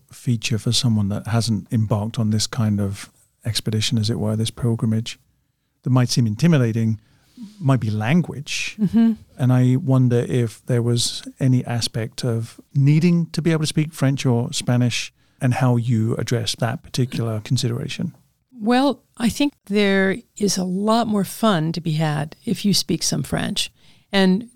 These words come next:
Speaker 2: Jim and I, when walking in the Alps way back and in walking in Brittany only three years ago, had much less French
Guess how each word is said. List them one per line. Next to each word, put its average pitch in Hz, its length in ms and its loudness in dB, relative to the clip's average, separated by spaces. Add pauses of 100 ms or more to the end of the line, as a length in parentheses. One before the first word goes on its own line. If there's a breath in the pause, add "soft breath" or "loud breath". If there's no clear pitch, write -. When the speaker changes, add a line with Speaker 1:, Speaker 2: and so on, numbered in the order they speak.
Speaker 2:
Jim 220 240 2
and 202 120 4
I, 175 260 2
when 180 220 2
walking 185 340 2
in 175 100 2
the 170 120 -2
Alps 160 400 -2
way 185 140 4
back 156 360 -2
and 185 100 0
in 180 120 4
walking 180 420 2
in 165 60 0
Brittany 180 420 0
only 165 320 0 (300 soft breath)
three 214 180 2
years 190 300 2
ago, 180 180 -2
had 175 200 -2
much 196 300 2
less 170 220 2
French 151 380 0